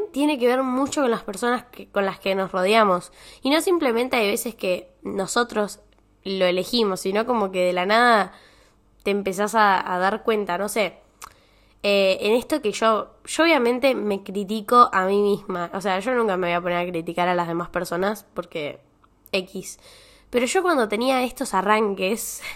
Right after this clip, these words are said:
<laughs> estos arranques medio locos que yo tenía cuando era chiquita,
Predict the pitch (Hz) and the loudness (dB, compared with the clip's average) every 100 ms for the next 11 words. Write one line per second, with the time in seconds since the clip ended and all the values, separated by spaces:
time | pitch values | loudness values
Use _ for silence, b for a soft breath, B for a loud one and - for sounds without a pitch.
0 | - - 285 233 233 294 254 185 214 262 | -16 -16 -14 -8 -4 -2 2 2 2 2
1 | 240 233 226 254 233 214 214 196 196 180 | 2 2 4 4 4 2 2 -2 -4 -6
2 | 180 196 208 208 190 180 190 202 202 202 | -6 -4 0 0 0 -2 -2 -4 -6 -8
3 | 202 190 196 | -4 -2 -2